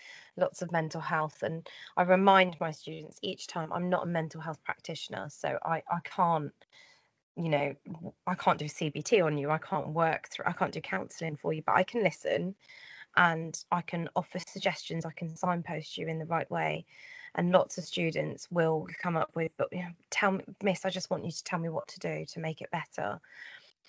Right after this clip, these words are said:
And, you know, I really struggle with that because the, part of me just wants to say, "Do you know what? It's fine." Obviously, in a, in a non-covid world, I'd say, "Let's just, let me give you a hug and we'll sort it all out and it'll all be fine." But now it is very literally, they're sitting in front of you,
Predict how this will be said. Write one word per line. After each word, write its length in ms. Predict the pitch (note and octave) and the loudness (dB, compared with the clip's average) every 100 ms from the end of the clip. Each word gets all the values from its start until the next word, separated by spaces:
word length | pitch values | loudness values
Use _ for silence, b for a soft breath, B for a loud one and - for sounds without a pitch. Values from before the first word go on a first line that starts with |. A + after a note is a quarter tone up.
| _ _ | _ _
And, 420 | F3+ F3+ F3 - - _ - | 6 8 2 -6 -12 _ -4
you 140 | F#3+ | 0
know, 180 | D#3+ E3 | 4 4
I 100 | A3 | 6
really 220 | A3+ E3+ | 4 2
struggle 340 | E3+ G#3 G3 - | 0 -2 -2 -2
with 160 | - | -4
that 200 | D#3+ D3 - | -4 -4 -6
because 640 | D#3 E3+ E3 D#3+ - - | -8 -6 -4 -6 -12 -16
the, 240 | - F3 - - - - - | -10 -6 -8 -10 -20 -20 4
part 220 | A#3 G3+ | 8 8
of 80 | F3 | 6
me 140 | E3 | -2
just 200 | D#3+ - | -4 -8
wants 160 | E3+ D#3 | -10 -6
to 60 | |
say, 140 | - F3+ | 0 0
"Do 320 | - _ - | 0 _ -4
you 20 | |
know 100 | F#3+ | 0
what? 200 | F#3 F3+ | 2 2
It's 180 | - - | 0 -8
fine." 500 | - F#3 E3+ E3+ E3 b b b - | -4 -2 -2 -4 -8 b b b -12
Obviously, 400 | E3 E3+ F3 E3 | -10 -8 -6 -4
in 100 | E3 | -2
a, 180 | E3 D#3+ | -2 -2
in 140 | - E3+ | -2 -2
a 60 | |
non-covid 680 | E3+ F#3+ F#3 - E3 D#3 D#3+ | 4 4 4 2 0 0 -4
world, 240 | D#3+ D#3 E3 | -2 -2 -2
I'd 180 | D#3+ | -6
say, 260 | - D#3+ D#3+ | -2 0 0
"Let's 160 | D#3+ - | -2 -6
just, 300 | - E3+ - - | -12 -16 -16 2
let 180 | F#3+ F3+ | 4 4
me 80 | |
give 140 | F3 - | 0 -6
you 100 | G3 | -4
a 40 | |
hug 280 | F3+ D#3+ D#3 | 2 2 0
and 180 | D#3 D#3 | -4 -4
we'll 120 | D#3+ | -6
sort 320 | - G3 - | -6 -8 -6
it 80 | - | -4
all 160 | E3+ E3 | -2 -2
out 280 | D3+ D3+ - | -2 -4 -6
and 100 | D#3 | -6
it'll 180 | D3 | -4
all 100 | E3 | -6
be 100 | F3 | -6
fine." 420 | F3 D#3 C#3+ D3 D#3 B B B B - | -8 -6 -6 -8 -12 B B B B 4
But 100 | F#3+ | 10
now 260 | G#3 F#3 | 12 10
it 140 | D#3 D3+ | 8 0
is 180 | C#3 - | -4 -4
very 320 | F#3 E3+ E3 | -4 -4 0
literally, 580 | F#3 - - D3 C#3+ D#3 | 0 -2 -10 -8 -8 -6
they're 140 | E3+ | -8
sitting 440 | - - F3+ - D#3 | -8 -16 -14 -10 -10
in 100 | D#3 | -6
front 320 | F3 E3+ - | -6 -6 -8
of 60 | - | -6
you, 380 | D3+ D3+ D#3 | -2 -2 -2